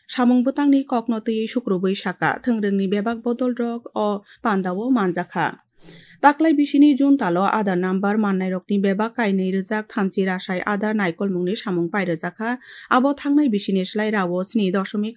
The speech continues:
चार बांखा। केन्द्रनि कक थुम तांसेब तै इलेक्ट्रनिक कक चंलाय नकनि बोखाक्तै सायमानखा। अबो सामुं फोनांमा बाय हाकतनि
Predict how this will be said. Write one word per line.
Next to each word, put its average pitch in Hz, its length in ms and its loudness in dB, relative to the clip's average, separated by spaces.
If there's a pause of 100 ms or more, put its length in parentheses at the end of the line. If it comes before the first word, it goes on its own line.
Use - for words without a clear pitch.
चार 175 240 0
बांखा। 175 340 -2 (100)
केन्द्रनि 202 420 0
कक 226 140 -2 (120)
थुम 269 120 -2 (100)
तांसेब 185 460 -2
तै 202 100 0 (140)
इलेक्ट्रनिक 247 560 -2
कक 247 100 -2 (100)
चंलाय 233 340 0
नकनि 175 280 -4
बोखाक्तै 208 480 -4
सायमानखा। 175 540 -2 (460)
अबो 254 140 6 (120)
सामुं 202 280 0 (120)
फोनांमा 196 440 -2
बाय 196 220 0
हाकतनि 247 480 -2